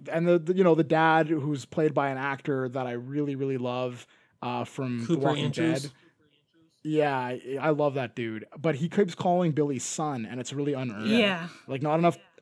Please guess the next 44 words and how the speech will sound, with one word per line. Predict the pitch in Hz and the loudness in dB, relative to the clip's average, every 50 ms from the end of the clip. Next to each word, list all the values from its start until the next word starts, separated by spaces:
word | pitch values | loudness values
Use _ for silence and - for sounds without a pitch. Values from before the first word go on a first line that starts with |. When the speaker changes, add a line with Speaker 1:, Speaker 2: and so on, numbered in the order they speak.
| _ - - | _ -20 -6
Speaker 1:
I | - 151 170 | 0 2 6
know | 185 202 233 | 8 6 6
time | 226 - - 151 160 165 170 | 6 2 -2 0 2 2 2
is | 185 180 | 2 0
passing | - - 170 170 180 180 - - 214 196 180 | -2 -6 -6 -6 -4 -4 -2 0 0 0 0
while, | 139 135 127 127 131 123 120 127 - - | 0 0 0 0 0 -2 -4 -6 -8 -8
uh, | 123 127 120 117 | -8 -8 -6 -6
Billy | 113 113 147 135 139 139 135 135 | -2 -2 0 0 0 0 -2 -2
and | 127 123 120 110 | -2 -4 -6 -6
Freddy | - 143 131 143 143 | -6 -6 -4 -2 -4
are | 139 | -4
figuring | 131 - 127 120 135 139 | -4 -6 -6 -6 -6 -6
out | 127 120 | -6 -8
the | - - | -10 -12
superpowers, | - - 131 - 147 - 160 165 175 190 190 202 - - - - - - - _ _ - | -14 -14 -14 -12 -8 -6 -6 -4 -4 -4 -4 -6 -8 -10 -18 -20 -20 -20 -20 _ _ 2
but | 175 165 160 160 156 156 151 - - - - _ _ _ | 4 6 6 6 6 4 4 2 -2 -18 -20 _ _ _
it | - 165 135 | 0 2 6
doesn't | 180 180 170 170 202 180 | 6 6 8 6 6 6
really, | 175 170 165 165 | 6 6 8 8
you | 170 | 8
don't | 185 214 | 6 6
really | 202 185 160 | 6 4 2
feel | - - - 165 165 165 170 | 0 -2 0 2 4 4 6
it | 196 214 - | 4 4 2
in | 175 151 | 0 -4
the | 147 | -2
movie. | 135 135 135 147 156 160 202 214 | -2 -2 -2 -2 0 0 0 0
So, | - - 170 151 151 143 143 127 147 | 2 4 4 4 4 2 -2 -8 -8
so, | 131 - 175 | -4 0 0
like, | 156 156 156 143 - | 2 2 2 0 0
he, | 165 160 135 - 233 | -4 -6 -6 -4 -2
like, | 180 165 151 - | 0 0 2 2
you | 165 | 2
know, | 151 147 147 | 2 2 2
him | 147 156 160 | 2 2 4
being | 175 170 156 | 6 4 4
kinda | 151 - 165 156 139 | 4 0 -2 -4 -4
tighter | - - 147 143 151 | -4 -4 -2 0 0
with | 151 160 | 0 -2
the | - 143 | -4 -6
family | - 156 139 139 147 156 160 | -8 -6 -4 -4 -2 -2 -4
for | 156 - 170 | -2 0 0
a | 160 | 2
while, | 151 151 156 156 160 165 165 | 2 4 2 4 4 2 2